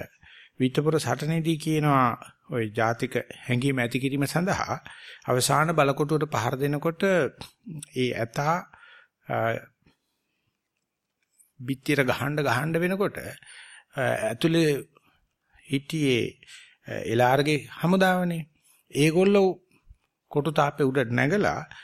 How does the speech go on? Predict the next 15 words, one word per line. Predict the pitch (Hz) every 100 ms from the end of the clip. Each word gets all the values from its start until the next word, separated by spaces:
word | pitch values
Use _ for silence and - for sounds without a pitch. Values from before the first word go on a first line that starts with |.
| - _ -
ඊයන් | 139 180 208 208
උණු | 180
කරලා | 131 113 110 139 196
ඇතාගේ | 131 127 143 160 190
ඔය | 185
කඳ | 143 151
උඩට | 147 147
වක් | 147 120
කරලා | - 92
තියෙනවා. | - 104 104 - _
ඇතා | 123 113 170 156 -
ආගිරි | 120 160 196 208 220 202 190
ගාගෙන | 156 156 170
පස්ස | 131 123
ගැහුවලු, | 113 107 101 104